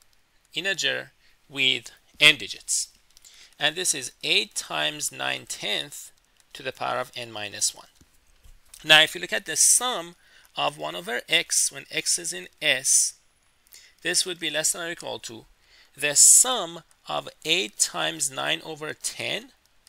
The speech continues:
to the power of n minus one, n ranges from one to infinity. Because the sum of the reciprocals of elements in S N is less than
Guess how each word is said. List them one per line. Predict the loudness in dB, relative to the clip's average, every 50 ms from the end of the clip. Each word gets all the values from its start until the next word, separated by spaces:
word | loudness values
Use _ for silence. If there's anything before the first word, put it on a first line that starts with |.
| _ _ _ _ _ _ _ -12
to | -10
the | -8 -8
power | -6 -4 -2 -2 -2
of | -2 -2 -4
n | -6 -6 -6
minus | -4 -4 -4 -4 -2 -2 -2 -2
one, | -2 -6 -8 -8 -10 -12 -16 -20 _ _ -14 -6
n | -2 -2 -2 -2
ranges | -2 -4 -4 -4 -4 -6 -6
from | -6 -6 -8 -10 -8
one | -8 -10 -10 -10
to | -14 -16
infinity. | -18 -18 -18 -18 -18 -20 -20 -20 -20 _ -20 -20 -20 -20 -20 -20 -10
Because | -6 -6 -2 0 -2 -2 0
the | 0 0
sum | 0 0 0 -2
of | -4 -2
the | -2 0
reciprocals | 0 0 0 -2 -2 -6 -10 -8 -6 -6 -6 -6
of | -8 -8
elements | -8 -8 -6 -6 -6 -4 -4 -4
in | -6 -6 -8 -6
S | -2 2 2 4 2 2 0
N | -2 -2 -2 -2 -4 -6 -10 -8
is | -6 -6 -4
less | -4 -4 -2 -2 -2
than | -4 -4 -6 -8